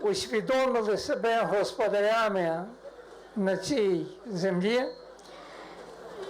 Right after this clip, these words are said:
і скрізь вимагали дотримання правил гри. Ми маємо справу з шулерами, які роблять реформи,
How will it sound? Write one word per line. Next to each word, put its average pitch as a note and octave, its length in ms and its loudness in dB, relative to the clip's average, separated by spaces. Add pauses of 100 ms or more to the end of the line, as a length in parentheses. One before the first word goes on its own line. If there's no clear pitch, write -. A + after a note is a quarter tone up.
(120)
і G#3+ 280 4
скрізь A3 840 0 (160)
вимагали A3 880 2
дотримання G#3 880 0
правил F#3+ 640 2
гри. D3+ 420 0 (880)
Ми G3+ 260 2
маємо A#3+ 560 2
справу A#3 600 2
з F#3 120 0
шулерами, G#3 1000 2 (1400)
які G#3 560 0 (1120)
роблять A3+ 640 2
реформи, A3+ 880 2